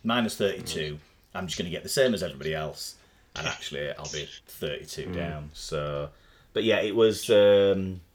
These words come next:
Speaker 1: Cancelo, uh,
Speaker 2: Yeah.
Speaker 1: captained him. He got eighteen points. That went up to thirty-six. Diaz, twelve.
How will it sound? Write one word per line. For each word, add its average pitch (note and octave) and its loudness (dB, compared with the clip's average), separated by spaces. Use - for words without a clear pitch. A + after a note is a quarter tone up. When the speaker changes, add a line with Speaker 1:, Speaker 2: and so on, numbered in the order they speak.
Speaker 1:
Cancelo, A2+ 6
uh, F#2 2
Speaker 2:
Yeah. E2+ -6
Speaker 1:
captained E2 -4
him. F#2 2
He F2+ -4
got E2 -6
eighteen F2+ -6
points. E2 -6
That E2 -4
went C#2 -8
up - -14
to - -16
thirty-six. - -6
Diaz, F#2+ -4
twelve. D#2+ -4